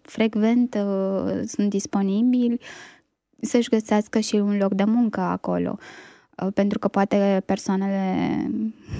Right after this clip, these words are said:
cu ca-, capacitate de decizie se gândesc că nu au pe-, au un post disponibil și pentru astfel de persoane. Și, m,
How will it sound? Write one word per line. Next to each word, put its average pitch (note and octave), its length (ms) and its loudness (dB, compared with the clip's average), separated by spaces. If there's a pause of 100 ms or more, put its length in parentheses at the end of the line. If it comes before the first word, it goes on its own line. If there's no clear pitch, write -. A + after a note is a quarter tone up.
cu - 140 -2 (1080)
ca-, - 220 0
capacitate G#3+ 680 2
de G3+ 120 0
decizie G#3 580 0
se G3+ 160 -2
gândesc G3 540 -2
că - 480 -2 (560)
nu G3 760 -2
au G3+ 260 -2
pe-, - 120 -2
au G#3 180 0
un G#3 120 -2
post G3+ 220 0
disponibil F#3+ 520 -4
și - 160 -10
pentru - 300 -4
astfel - 420 -6
de - 220 -6
persoane. - 580 -4 (1300)
Și, C4 720 2
m, - 460 -2